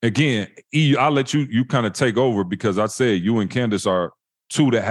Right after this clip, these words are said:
ha-, I, I mean, I, it, it, you know, what's funny, I guess I say this before I kick it to you, E. He was saying, "You know what, see, everything you saying to me is so crazy." He said, "Because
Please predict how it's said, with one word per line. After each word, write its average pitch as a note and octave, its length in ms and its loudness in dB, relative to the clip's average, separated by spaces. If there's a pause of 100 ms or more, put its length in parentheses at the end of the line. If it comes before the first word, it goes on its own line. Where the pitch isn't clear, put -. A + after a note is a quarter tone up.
(100)
ha-, A2+ 60 -2
I, G#2 120 -4
I - 20 0
mean, G#2 320 0 (160)
I, C#3 160 0
it, D3 160 -2
it, D3+ 140 0
you D3+ 40 0
know, C#3 140 2
what's B2+ 180 0
funny, C3 380 0 (320)
I B2 100 0
guess B2+ 200 0
I B2 80 2
say A#2+ 160 0
this A2 160 0
before G#2+ 240 0
I G2+ 60 2
kick A#2+ 180 -2
it F#2+ 80 -4
to G#2 100 -2
you, G2+ 300 0
E. F#2 100 -4 (220)
He C#3+ 100 2
was B2+ 160 2
saying, A2+ 320 0
"You A#2+ 60 0
know C3 140 2
what, C3+ 180 2
see, B2 400 0
everything C#3+ 400 0
you B2+ 100 2
saying C3+ 300 0
to A2+ 100 -2
me G#2+ 140 2
is F#2 100 -4
so A2+ 160 2
crazy." A#2 400 0
He G#2 60 -2
said, G#2 240 -2
"Because G2 360 -2